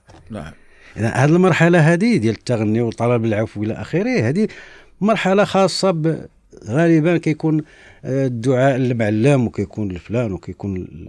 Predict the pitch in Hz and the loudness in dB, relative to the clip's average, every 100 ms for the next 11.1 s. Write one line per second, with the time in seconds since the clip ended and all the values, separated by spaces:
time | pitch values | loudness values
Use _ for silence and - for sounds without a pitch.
0 | - - - - 104 - 127 85 82 80 | -20 -20 -10 -4 -6 -6 -8 -6 -6 -6
1 | 87 - 82 - 101 82 104 - 69 82 | -6 -6 -10 -6 -6 -4 -4 -6 -10 -10
2 | 78 - _ - - - _ - 80 87 | -10 -18 _ -20 -20 -20 _ -12 -12 -10
3 | 80 90 82 113 131 113 90 82 - - | -10 -6 -2 0 0 0 -6 -10 -12 -16
4 | - - 90 87 73 95 95 - 90 104 | -20 -14 -14 -14 -12 -10 -8 -10 -6 -6
5 | - 113 135 90 80 80 87 - 92 117 | -4 0 0 -2 -6 -8 -12 -12 -8 -4
6 | 147 82 76 - - - - 90 113 101 | -4 -4 -10 -16 -20 -20 -14 -4 -2 0
7 | 107 104 101 92 - 95 82 120 123 107 | -2 -2 -2 -6 -8 -8 -2 0 0 -2
8 | 85 104 95 101 98 95 - 113 123 113 | -4 -4 -4 -6 -6 -6 -6 -4 -2 -4
9 | 90 107 107 - - - - 101 113 120 | -6 -6 -8 -12 -18 -20 -12 -6 -2 -2
10 | - 113 - 110 135 117 104 113 - 110 | 0 -6 -2 0 0 0 -2 -4 -2 -4